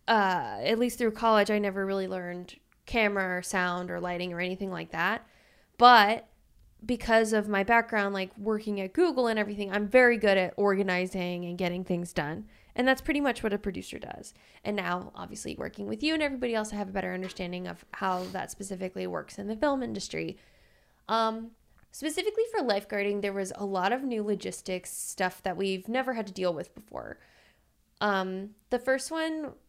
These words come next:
I think, is obvious. It was covid, developing our covid protocol and making sure that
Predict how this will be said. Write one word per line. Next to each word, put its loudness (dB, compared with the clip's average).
I 0
think, -4
is -6
obvious. 0
It -2
was -2
covid, -2
developing -2
our -2
covid -4
protocol 0
and -2
making -4
sure -2
that -6